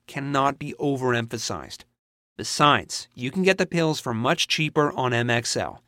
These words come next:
by taking advantage of its many coupons and profitable offers. Conclusion. Modafinil is available in Malta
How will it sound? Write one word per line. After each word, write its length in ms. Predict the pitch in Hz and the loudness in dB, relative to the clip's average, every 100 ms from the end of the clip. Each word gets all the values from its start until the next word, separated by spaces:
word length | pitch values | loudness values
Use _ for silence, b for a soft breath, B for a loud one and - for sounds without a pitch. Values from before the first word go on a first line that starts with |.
| _ _ - | _ _ -2
by 120 | 120 | 0
taking 340 | 127 127 139 | 2 0 2
advantage 500 | 123 123 131 147 151 | 0 2 2 0 -2
of 100 | 139 | -2
its 140 | 117 - | -2 -6
many 220 | 104 92 | -8 -6
coupons 680 | - 175 175 165 165 160 - | 0 2 4 6 6 2 -2
and 260 | 147 196 - | 0 0 0
profitable 540 | 175 165 160 123 104 | 4 4 4 0 2
offers. 500 | 123 151 - - - - _ _ _ _ _ _ _ - | 4 4 2 -6 -6 -8 _ _ _ _ _ _ _ -6
Conclusion. 640 | 135 123 139 131 117 95 - _ _ _ _ _ _ | -4 0 4 6 4 -2 -8 _ _ _ _ _ _
Modafinil 640 | 113 120 131 156 165 180 180 | 0 4 6 6 4 4 4
is 120 | 160 | 4
available 500 | 147 135 139 139 139 | 4 6 6 4 2
in 120 | 131 | 2
Malta 420 | 120 113 117 123 | 2 2 2 0